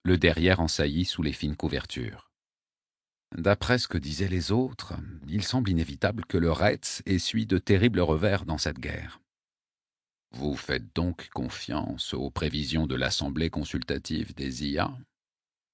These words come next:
Sol haussa les épaules dans l'obscurité. « Je ne connais rien à la politique. J'ignore le degré réel de précision des prévisions du technocentre.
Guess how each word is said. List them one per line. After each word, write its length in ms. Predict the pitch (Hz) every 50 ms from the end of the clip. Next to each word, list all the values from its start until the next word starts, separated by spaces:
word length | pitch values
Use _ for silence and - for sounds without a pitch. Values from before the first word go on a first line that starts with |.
| _ _ _ _ _ _ _ _ _ _ _ -
Sol 460 | - - - 139 143 160 143 135 120 - -
haussa 360 | - 98 92 - - - 117
les 240 | 101 92 82 71 73
épaules 320 | 67 - - 80 87 104
dans 100 | 98 95
l'obscurité. « 800 | 98 76 - - - - 82 76 71 67 123 - - 110 101 98 95 _ _ _ _ _ _ _ _ _ _ _ _ _ _ _ _ _ _ _ _ _ _ - -
Je 160 | 80 87 113
ne 120 | 120 143
connais 320 | 127 - 117 127 135 120 101
rien 440 | - 107 82 98 101 104 107 107 95
à 100 | - 69
la 100 | - -
politique. 680 | - - 73 64 - - - - - - - - - _ _ _ _ _ _ _ _ _ _ _ _ - 78
J'ignore 480 | 85 85 127 135 139 147 - 151 -
le 120 | 113 113 113
degré 380 | 110 110 113 107 104 117 117
réel 340 | 117 104 110 113 120 135 117
de 100 | 90 98
précision 580 | 92 - - 110 101 - 110 104 101 123 131 120
des 100 | 104 92
prévisions 460 | - - 107 92 95 95 92 107 104
du 100 | 90 87
technocentre. 800 | - 85 80 - 82 78 - - - - - 95 - - - -